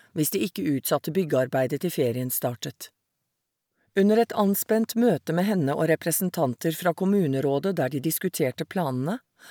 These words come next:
hadde han sammenlignet det å sperre av området mens barna fortsatt var på skolen, med å vifte med en flaske vodka under nesen på en alkoholiker. Alt for fristende.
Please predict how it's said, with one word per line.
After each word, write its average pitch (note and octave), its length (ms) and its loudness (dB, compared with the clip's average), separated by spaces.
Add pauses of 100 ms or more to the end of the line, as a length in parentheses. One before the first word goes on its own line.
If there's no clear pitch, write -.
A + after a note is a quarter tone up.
(160)
hadde F#3 180 4
han A3 140 2
sammenlignet D#3 760 0
det D#3 140 4
å F#3+ 80 0
sperre F3 420 0
av F#3 300 0
området C#3+ 480 2
mens F3+ 180 -2
barna C#3+ 320 0
fortsatt - 380 -4
var D#3+ 160 -2
på F3+ 100 -4
skolen, F3+ 440 2 (420)
med F#3+ 160 6
å A3 80 4
vifte A3 400 0
med D#3+ 160 0
en A3+ 140 2
flaske B3 400 -2 (100)
vodka D#3+ 400 0 (260)
under D#3+ 240 2
nesen D#3+ 400 0
på C#3+ 120 0
en C#3 120 0
alkoholiker. C#3+ 720 -2 (880)
Alt B3+ 300 0
for C4 160 -2
fristende. - 540 -6